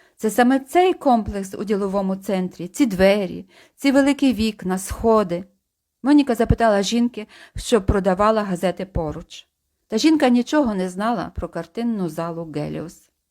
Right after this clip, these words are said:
Коли Моніка сідала в автомобіль, почало вечоріти. Сутінки спадали швидко.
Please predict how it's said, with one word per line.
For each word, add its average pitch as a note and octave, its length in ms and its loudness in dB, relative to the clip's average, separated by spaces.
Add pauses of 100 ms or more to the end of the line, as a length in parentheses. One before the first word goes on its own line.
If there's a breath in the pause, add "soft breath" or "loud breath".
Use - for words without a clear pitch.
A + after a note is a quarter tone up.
(760 soft breath)
Коли C4 200 4
Моніка C4+ 360 4
сідала B3 360 0
в G#3 80 -4
автомобіль, A#3 580 0 (800)
почало G#3+ 380 -4
вечоріти. F#3 640 -8 (1400 soft breath)
Сутінки D4 520 2
спадали A3+ 460 0
швидко. E3 580 -8